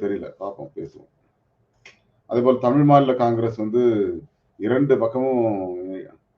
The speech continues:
இடி மாதிரி அதிமுக பக்கம் போறதா, பாஜக பக்கம் போறது. ஏன்னா, பாஜகவால தான் அவருக்கு ராஜ்யசபா கிடைச்சது. ஏன்னா, அவங்க தான் ப்ரெஷர் கொடுத்தாங்க.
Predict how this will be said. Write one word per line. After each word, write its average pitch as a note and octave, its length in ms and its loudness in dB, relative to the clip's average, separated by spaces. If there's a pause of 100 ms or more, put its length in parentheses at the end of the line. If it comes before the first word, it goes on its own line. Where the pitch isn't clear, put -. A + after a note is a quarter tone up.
(1400)
இடி B2 240 -2
மாதிரி A#2 500 2 (240)
அதிமுக A#2+ 400 0
பக்கம் A2+ 360 2
போறதா, A#2 160 0
பாஜக A2 360 2
பக்கம் G2 340 -6
போறது. F#2+ 200 -6
ஏன்னா, A2 100 -4
பாஜகவால B2 1160 4
தான் C#3+ 180 2
அவருக்கு A2+ 180 -2
ராஜ்யசபா A2+ 440 -2
கிடைச்சது. G2+ 340 -8
ஏன்னா, G#2 40 -6
அவங்க G#2 200 -6
தான் A2+ 140 -4
ப்ரெஷர் A2+ 320 -10
கொடுத்தாங்க. F#2 420 -16